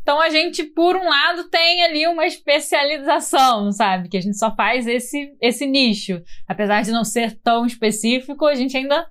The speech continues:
só trabalha com esse mercado. Então, acho que no fim das contas a gente é sempre um pouquinho de tudo, né? Não tem muito jeito. E outro dia eu tava ouvindo falar, é, sobre essa questão de ser, é,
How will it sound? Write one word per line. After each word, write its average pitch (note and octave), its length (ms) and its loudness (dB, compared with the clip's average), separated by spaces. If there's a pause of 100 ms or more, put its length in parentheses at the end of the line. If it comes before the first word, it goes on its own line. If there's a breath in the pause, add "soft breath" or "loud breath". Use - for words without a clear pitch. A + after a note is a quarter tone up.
só G#3 180 0
trabalha G#3 420 0
com A3+ 80 -6
esse G#3+ 160 -4
mercado. G3 500 -2
Então, F#3+ 260 -4
acho - 440 -14
que F4 80 0
no F4+ 100 2
fim F4+ 100 -4
das F#4 180 0
contas F4 300 0
a F4+ 60 2
gente E4+ 240 -2
é E4+ 40 0
sempre F4+ 500 -2
um D4 180 -6
pouquinho D#4 500 -2
de D4 120 -4
tudo, G#3 360 -2
né? G3+ 160 0
Não G3+ 200 0
tem A3+ 180 -4
muito A#3+ 300 -4
jeito. F#3 360 -4 (460)
E A3+ 100 0
outro B3+ 200 2
dia C4 120 2
eu C#4 60 0
tava C#4+ 240 2
ouvindo C4+ 400 -2
falar, A#3+ 540 2 (520 loud breath)
é, A3 340 2
sobre A3 360 0
essa G#3+ 360 2
questão G#3+ 340 -4
de G3+ 200 -2
ser, G3 440 -2 (100)
é, F#3 260 -8